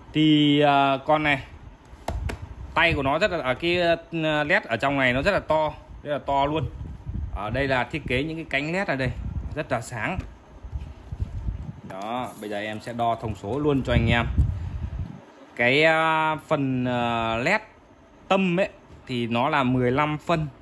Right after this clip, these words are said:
mười lăm phân. Và tổng thể của nó nhá. Tổng thể của nó này, nó là bốn mươi sáu phân.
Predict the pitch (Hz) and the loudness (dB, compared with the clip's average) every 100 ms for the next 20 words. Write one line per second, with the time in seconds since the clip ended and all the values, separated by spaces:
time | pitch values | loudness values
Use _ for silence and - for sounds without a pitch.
0 | - 113 123 131 143 131 - - - - | -10 -4 -2 -2 -2 -4 -6 -16 -16 -20
1 | - 117 - 95 104 123 92 104 107 107 | -6 -4 0 -2 -2 -4 -4 -4 -4 -4
2 | 139 165 - - - - - - - - | -2 -4 -4 -8 -12 -18 -20 -18 -18 -16
3 | - - - - - - - - - 117 | -12 -8 -8 -8 -14 -14 -14 -16 -4 0
4 | 92 110 95 92 98 101 127 160 - - | 0 0 0 0 0 2 4 4 0 -10
5 | - - - - 101 113 143 131 117 117 | -20 -8 -4 -2 2 2 4 4 2 2
6 | 127 196 208 180 165 160 156 - 151 214 | 2 2 4 4 4 4 0 0 0 0
7 | 233 214 | 2 2